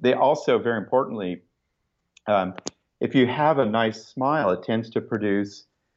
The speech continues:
kindness and generosity in other people. It has social effects.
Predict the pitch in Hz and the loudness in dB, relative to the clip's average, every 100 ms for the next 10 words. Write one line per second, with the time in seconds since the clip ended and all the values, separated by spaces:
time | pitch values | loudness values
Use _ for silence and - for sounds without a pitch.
0 | _ _ - 113 110 107 110 104 - 101 | _ _ -4 2 2 2 0 -2 -6 -2
1 | 104 98 98 95 - 98 95 92 90 185 | 0 2 2 0 -4 -4 -2 -2 -2 0
2 | 185 85 - 95 101 95 - 151 147 101 | 2 0 0 -2 -2 -2 0 0 2 -2
3 | - 87 87 | 2 0 0